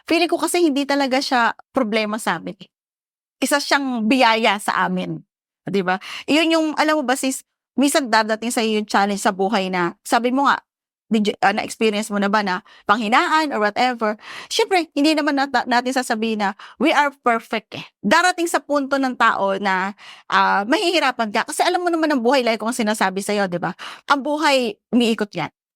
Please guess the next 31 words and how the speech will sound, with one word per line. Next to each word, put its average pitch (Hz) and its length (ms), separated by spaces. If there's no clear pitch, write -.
Di 208 160
ba? 196 80
Dadating 302 480
ka 294 80
sa 302 160
lowest 262 480
points 233 320
mo, 226 160
dadating 214 480
ka 220 80
sa 226 160
highest 190 340
points 170 320
mo, 156 140
no? 180 160
Sa 320 160
lowest 381 560
points 285 340
ng 254 220
buhay 233 320
namin, 190 520
pag 320 200
nakita 339 340
mo 285 140
na 269 80
si 269 120
Abby, 185 520
lalakas 262 440
na 226 120
loob 180 240
mo. 175 100